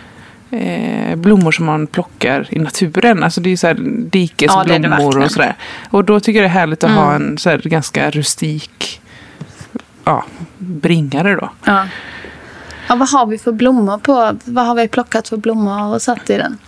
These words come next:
Speaker 2: Vi har, det kanske är lite blåklint.
Speaker 1: Ja, det är fint. Blåklint,
Speaker 2: Ja, det är så
Speaker 1: vallmo.
Speaker 2: fint. Vallmo, ja.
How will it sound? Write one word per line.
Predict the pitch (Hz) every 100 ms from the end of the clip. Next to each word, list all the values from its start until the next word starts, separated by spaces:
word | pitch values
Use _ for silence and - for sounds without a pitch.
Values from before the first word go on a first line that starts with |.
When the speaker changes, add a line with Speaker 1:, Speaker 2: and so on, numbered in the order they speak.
| -
Speaker 2:
Vi | 233
har, | 233
det | 240 233
kanske | 240 240 220 220
är |
lite | 208 202
blåklint. | 202 220 - 202 220
Speaker 1:
Ja, | 180 170 165 185 -
det | 160
är |
fint. | 139 - - - -
Blåklint, | - 175 160 - 196 208 220 214 - - -
Speaker 2:
Ja, | -
det | 196
är | 190
så | 165
Speaker 1:
vallmo. | 147 143 160
Speaker 2:
fint. | 208 - - - - - - - - - - - - - - -
Vallmo, | 180 190 170 170 175
ja. | 170